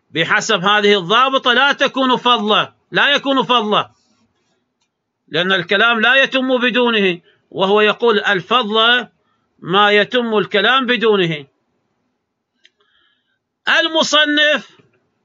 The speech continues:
في كتابه الإيضاح قال: "مما تحبون"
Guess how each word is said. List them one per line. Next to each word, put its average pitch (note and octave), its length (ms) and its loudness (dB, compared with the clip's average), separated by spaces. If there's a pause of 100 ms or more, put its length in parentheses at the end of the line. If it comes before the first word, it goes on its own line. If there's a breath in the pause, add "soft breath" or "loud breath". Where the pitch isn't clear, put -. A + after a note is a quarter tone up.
(720)
في D4 240 -2
كتابه C#4 540 0
الإيضاح C4+ 680 0 (420)
قال: A3+ 340 0
"مما C4 460 0
تحبون" A#3+ 920 0